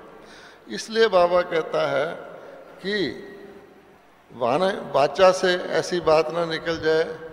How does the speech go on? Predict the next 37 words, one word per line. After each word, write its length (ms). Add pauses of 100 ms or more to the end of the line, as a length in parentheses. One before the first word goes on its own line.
(120)
जो 100
किसी 280
को 180
दुख 260
दे, 140
ऐसी 360
निकले 400
जो 140
उसको 220
ठंड 280
पड़ 200
जाए, 200 (240)
वो 80
आपके 240
पास 200
दोबारा 400
भी 180
आएगा। 380 (460)
आपने 360
दुख 360
की 120
बात 360
कर 140
दी, 140
वो 140 (580)
भूल 220 (120)
के 100 (600)
कोशिश 360
करेगा 360
आपके 260
पास 200
दोबारा 420
ना 140
जाए। 280 (840)
इसी 220
प्रकार 440
से 220